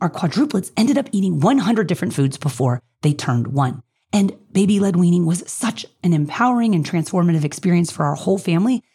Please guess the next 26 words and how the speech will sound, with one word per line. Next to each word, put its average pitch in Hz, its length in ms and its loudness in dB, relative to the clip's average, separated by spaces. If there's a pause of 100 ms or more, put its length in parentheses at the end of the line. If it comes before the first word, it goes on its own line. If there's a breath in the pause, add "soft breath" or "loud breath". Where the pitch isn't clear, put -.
that 185 120 -4
I 170 60 0
actually 190 280 -2
switched - 280 -4
the 156 100 -2
entire 147 320 0
emphasis 139 440 -4
of - 100 -10
my 123 80 -4
nutrition 311 480 0
career 151 320 0 (240)
to 208 100 0
focus 185 360 -2
exclusively 240 720 0
on 190 240 0
baby-led 143 560 0
weaning, 127 300 -2
which 226 240 -2 (240)
is - 260 0 (200)
how - 180 -2
we're 139 320 -2
here 135 200 -6
together 127 380 -4
today. 151 340 0
And 170 140 0
then 160 240 0